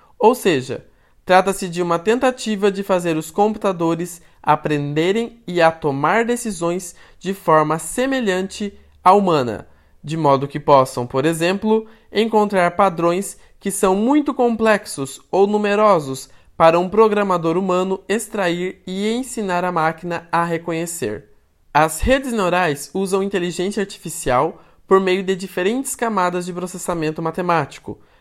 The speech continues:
para entender as informações fornecidas. Normalmente, uma rede neural tem dezenas a milhões de neurônios artificiais, chamados de unidades, dispostos em uma série de camadas.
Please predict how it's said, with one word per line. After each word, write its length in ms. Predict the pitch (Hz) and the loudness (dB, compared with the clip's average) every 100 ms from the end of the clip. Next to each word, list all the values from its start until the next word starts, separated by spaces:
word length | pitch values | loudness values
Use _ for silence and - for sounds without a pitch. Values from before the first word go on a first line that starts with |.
| - | -2
para 160 | 135 147 | 0 0
entender 640 | 147 147 143 156 180 - | -2 -2 0 0 0 -2
as 300 | 160 165 165 | 0 0 -2
informações 720 | 247 254 220 202 190 180 175 | -6 -2 0 0 -2 -4 -6
fornecidas. 840 | 175 170 180 - 120 214 - - - _ _ _ | -4 -4 -4 -6 -10 -10 -14 -18 -20 _ _ _
Normalmente, 800 | 156 151 165 185 202 233 - - _ _ | -2 2 2 2 0 -2 -12 -18 _ _
uma 200 | 185 196 | -2 0
rede 260 | 202 196 196 | 2 2 0
neural 400 | 175 170 180 185 | 0 2 2 2
tem 240 | 196 180 | -2 -2
dezenas 840 | 180 185 175 190 208 226 226 - - _ _ | 0 -2 0 -2 0 -2 -4 -10 -20 _ _
a 140 | - 170 | -2 0
milhões 440 | 233 214 180 185 | 2 2 0 -2
de 100 | 185 | -4
neurônios 680 | 185 185 170 160 160 160 - | -2 0 2 0 -2 -6 -2
artificiais, 1000 | 175 190 190 196 - 185 120 - - - _ _ - | 0 2 -2 -12 -2 0 0 -2 -10 -18 _ _ -20
chamados 540 | - 226 190 156 160 | -4 0 4 2 2
de 120 | 156 165 | -4 -2
unidades, 800 | 175 170 175 131 113 - - - _ _ | -2 0 2 2 0 -10 -12 -16 _ _
dispostos 800 | 151 185 - - 156 156 165 - - - - | -12 -10 0 6 6 4 -10 -12 -18 -12 -4
em 140 | 190 | -2
uma 180 | 196 196 | 0 -2
série 380 | 196 180 165 160 | -2 0 2 2
de 140 | 160 | -2
camadas. 680 | 165 170 135 101 - - - | -4 -2 -2 -4 -10 -14 -16